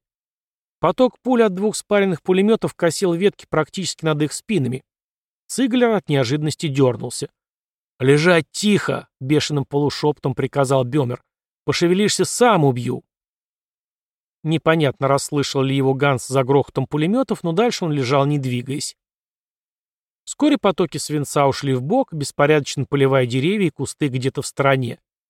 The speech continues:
Наконец пулемёты замолчали, наступила звенящая тишина.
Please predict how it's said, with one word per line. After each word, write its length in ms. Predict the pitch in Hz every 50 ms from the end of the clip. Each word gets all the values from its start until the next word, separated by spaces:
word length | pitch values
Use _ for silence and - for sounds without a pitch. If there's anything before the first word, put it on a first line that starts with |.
| _ _ _ _ _ _ _ _ _ _ -
Наконец 440 | 151 143 - 156 156 156 139 - -
пулемёты 460 | - 147 147 147 147 143 131 - 135
замолчали, 640 | 120 131 135 139 139 147 147 - - 254 269 254 233
наступила 560 | 185 147 - - - - - 147 151 151 147
звенящая 640 | 127 127 131 139 131 131 127 120 - - - 135 120
тишина. 480 | - 147 - - 175 170 143 127 -